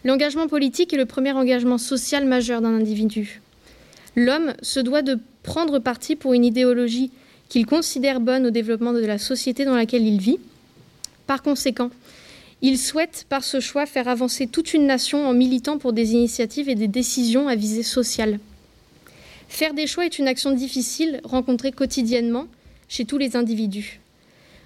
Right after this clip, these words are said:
Notre politique actuelle, qui se base principalement sur la médiatisation excessive des idées, engendre un risque.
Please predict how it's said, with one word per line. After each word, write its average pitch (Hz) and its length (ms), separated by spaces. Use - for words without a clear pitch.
Notre 269 260
politique 294 440
actuelle, 294 380
qui 262 120
se 254 140
base 262 220
principalement 262 680
sur 294 180
la 240 140
médiatisation 240 800
excessive 262 560
des 226 260
idées, 254 240
engendre 277 340
un 262 120
risque. - 400